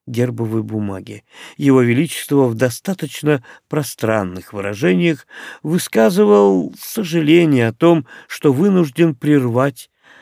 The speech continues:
мой отдых. Вот кто бы сомневался, что этим кончится.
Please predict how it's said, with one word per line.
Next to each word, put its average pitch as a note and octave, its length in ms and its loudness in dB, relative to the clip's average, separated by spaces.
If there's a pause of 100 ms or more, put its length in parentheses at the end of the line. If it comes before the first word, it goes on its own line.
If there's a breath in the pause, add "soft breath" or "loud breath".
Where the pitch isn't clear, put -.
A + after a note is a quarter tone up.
(240 soft breath)
мой A2 460 0
отдых. F#2 680 -8 (320 loud breath)
Вот D#3 240 -2
кто - 300 -6
бы F3 200 -4
сомневался, B2 1000 -2 (220 loud breath)
что - 280 -8
этим A#2+ 340 -2
кончится. G2 720 -12